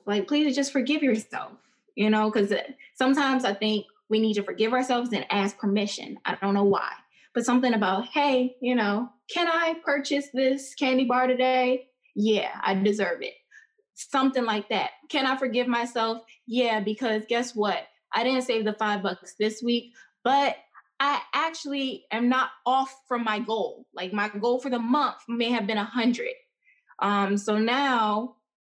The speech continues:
I, you know, I don't have to fall off the train." And I, I have that happen a lot.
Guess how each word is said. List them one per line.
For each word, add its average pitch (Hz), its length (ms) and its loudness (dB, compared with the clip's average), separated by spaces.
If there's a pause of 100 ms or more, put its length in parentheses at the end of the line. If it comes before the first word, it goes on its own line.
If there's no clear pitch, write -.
I, 143 80 -6
you 247 200 -2
know, 226 120 2
I 214 120 0
don't 269 200 0
have 269 120 0
to 240 80 -4
fall 220 400 -2
off 202 180 -4
the 196 100 -6
train." 202 300 -4 (160)
And 185 120 -4
I, 185 160 0
I - 280 -4
have 233 280 0
that 208 340 0
happen 196 300 -2
a 170 80 -4
lot. 180 320 0